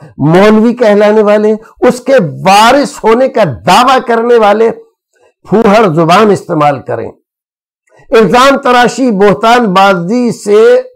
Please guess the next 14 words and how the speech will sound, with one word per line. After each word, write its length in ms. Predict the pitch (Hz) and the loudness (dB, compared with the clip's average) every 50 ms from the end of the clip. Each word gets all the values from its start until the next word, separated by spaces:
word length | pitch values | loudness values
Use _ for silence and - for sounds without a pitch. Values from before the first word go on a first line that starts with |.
| _ _ _ _ _ _ _ - | _ _ _ _ _ _ _ -4
کبھی 680 | - 254 254 220 220 233 269 285 285 247 175 - - _ _ _ _ _ _ _ _ | -2 0 0 2 2 2 2 0 0 -2 -4 -6 -10 _ _ _ _ _ _ _ _
نیچے 540 | - 165 175 196 247 320 311 - - 294 320 | -6 -4 -2 0 0 0 0 0 0 0 2
نہ 80 | 320 277 | 2 2
اتریں، 440 | 247 226 208 - - 151 139 104 - - _ _ _ _ _ _ _ _ _ _ _ _ - - | 2 0 0 -2 -4 -8 -8 -8 -10 -16 _ _ _ _ _ _ _ _ _ _ _ _ -10 -6
سماج 460 | 160 160 175 190 196 196 185 160 147 | -4 -2 0 2 2 2 0 0 -2
میں 380 | 156 165 180 170 160 151 127 - - _ _ _ _ _ _ _ _ _ _ _ _ _ _ _ _ _ _ _ _ _ _ - 127 117 | -2 -2 -2 0 -2 -2 -4 -6 -12 _ _ _ _ _ _ _ _ _ _ _ _ _ _ _ _ _ _ _ _ _ _ -8 -2 0
گالی 420 | 202 208 208 214 208 208 190 151 | 2 2 2 2 2 0 0 0
گلوچ 360 | 175 175 180 185 185 165 - | 0 0 2 0 0 -2 -4
کے 140 | - 180 170 | -4 -4 -2
ماحول 500 | 156 151 151 165 180 175 190 226 214 185 | 0 0 2 0 2 2 2 0 0 -2
کو 120 | - 185 165 - | -4 -6 -6 -4
پیدا 300 | 165 160 160 160 160 156 | -2 -2 0 0 0 -2
کریں، 340 | - - 151 156 160 156 | -2 -2 -2 -2 -2 -2
نفرتیں 840 | 147 143 156 202 233 - - 208 226 226 220 220 - 220 220 208 170 | -2 -2 -2 -4 -6 -6 -6 -4 -4 -4 -4 -4 -2 0 0 0 -2